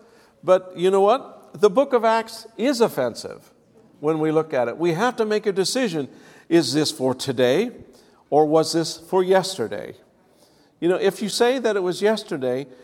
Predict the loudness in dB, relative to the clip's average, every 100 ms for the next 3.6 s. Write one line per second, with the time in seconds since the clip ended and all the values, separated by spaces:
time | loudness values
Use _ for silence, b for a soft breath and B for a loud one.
0 | B -4 -2 2 2 4 4 4 2 -4
1 | -8 -2 0 -2 -8 -18 -18 -2 -2 -2
2 | -6 -2 0 0 -2 -6 -6 -8 0 0
3 | 0 -2 0 2 0